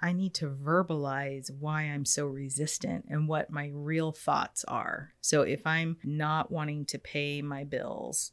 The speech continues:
it's helpful for me to talk through it with someone I feel safe with, to say, you know, "I'm having some scarcity mindset right now, even though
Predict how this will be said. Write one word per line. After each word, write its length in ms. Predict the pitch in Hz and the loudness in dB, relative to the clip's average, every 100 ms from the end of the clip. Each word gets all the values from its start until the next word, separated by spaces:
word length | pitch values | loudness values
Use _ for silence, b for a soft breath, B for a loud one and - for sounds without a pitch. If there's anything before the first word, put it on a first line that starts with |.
| - | 0
it's 160 | 165 - | 2 8
helpful 320 | 196 - 151 | 8 8 0
for 160 | - | 4
me 220 | 160 247 294 | 8 10 10
to 100 | 160 | 6
talk 400 | - 165 - - | 4 -2 -2 -4
through 320 | - 220 202 | 6 8 8
it 80 | - | 6
with 180 | 147 | 2
someone 300 | - 165 160 | 4 4 4
I 160 | 165 175 | 2 -2
feel 280 | - 147 165 | 0 2 4
safe 380 | - 165 143 - | 6 6 2 -2
with, 360 | 151 143 - | -4 -6 -6
to 100 | - | -2
say, 680 | 147 - 156 147 147 147 - | 2 4 4 4 -2 -4 -6
you 140 | - 156 | -2 0
know, 280 | 147 139 139 | 0 -4 -4
"I'm 140 | 175 156 | 0 2
having 300 | 151 147 147 | 2 0 -2
some 180 | - - | -2 -2
scarcity 800 | - 160 160 - 170 170 165 | 0 2 2 0 0 0 0
mindset 640 | 160 156 156 160 - 156 - | 0 2 2 2 2 2 2
right 220 | 160 160 | 0 0
now, 400 | 156 156 151 151 | 0 0 -2 -2
even 320 | - 156 151 151 | -2 -2 -2 -2
though 400 | 143 143 143 | -4 -4 -6